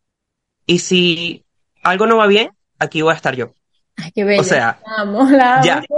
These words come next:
Speaker 2: reina, es
Speaker 1: ya.
Speaker 2: reina.
Speaker 1: Y yo, yo con eso, ya yo me sentía protegido, ¿sabes?
Speaker 2: Ah.
Speaker 1: Sentía, por lo menos en mi hogar, yo sentía que no me iba a pasar nada, que no, no, algo no andaba mal. Digo, que algo no andaba bien, yo no sentía eso.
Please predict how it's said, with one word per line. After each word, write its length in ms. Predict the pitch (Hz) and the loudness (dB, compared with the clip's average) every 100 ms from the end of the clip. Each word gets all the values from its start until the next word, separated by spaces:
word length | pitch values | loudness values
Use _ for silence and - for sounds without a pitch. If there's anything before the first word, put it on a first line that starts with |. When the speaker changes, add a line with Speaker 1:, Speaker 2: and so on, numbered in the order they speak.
| 294 | 0
Speaker 2:
reina, 320 | 285 294 277 | 2 2 4
es 60 | 277 | 2
Speaker 1:
ya. 120 | 277 | 0
Speaker 2:
reina. 200 | 240 220 226 226 | -2 -6 -14 -14
Speaker 1:
Y 200 | 202 185 | -4 2
yo, 140 | 202 226 _ | 2 0 _
yo 240 | 190 185 202 | -2 0 2
con 180 | 240 254 | 2 2
eso, 420 | 262 - 196 185 | 0 0 -2 -2
ya 160 | 175 175 | -2 0
yo 140 | 190 | 2
me 80 | 220 | 0
sentía 420 | 208 196 196 208 | 0 0 2 0
protegido, 1000 | 208 180 151 135 _ _ _ - 202 127 | 0 -4 -4 -8 _ _ _ -2 0 0
¿sabes? 480 | - 214 147 131 - | -2 0 0 -4 -10
Speaker 2:
Ah. 40 | _ _ _ _ | _ _ _ _
Speaker 1:
Sentía, 500 | - 170 180 185 202 | -2 -2 0 -4 -2
por 180 | 190 | 0
lo 60 | 170 | 0
menos 220 | 180 226 | -2 -2
en 120 | 220 | 2
mi 100 | 202 | 2
hogar, 260 | 180 185 214 | 2 2 0
yo 80 | 190 160 - | -4 -10 -10
sentía 360 | - 190 196 | -2 0 0
que 100 | 196 | -2
no 120 | 160 175 | -4 2
me 60 | |
iba 80 | 190 | 2
a 40 | |
pasar 260 | 185 175 165 | 0 -6 -2
nada, 260 | 175 170 165 | 0 0 -2
que 140 | 156 | -6
no, 380 | 147 165 175 156 175 147 | -2 -2 -2 -4 -8 -6
no, 400 | 143 170 170 180 - | -2 0 2 0 0
algo 240 | 185 202 | 0 2
no 80 | 202 | 0
andaba 300 | 185 185 180 | 2 2 0
mal. 340 | 190 196 135 - | 0 0 -2 -6
Digo, 220 | 165 165 | -6 -6
que 80 | 156 | -4
algo 180 | 165 196 | -4 0
no 120 | 196 | 0
andaba 260 | 185 180 175 | 0 0 0
bien, 200 | 180 190 | 0 -2
yo 80 | 175 | 0
no 80 | 190 | -2
sentía 400 | 185 180 165 156 | -2 -4 -2 -4
eso. 180 | - | -6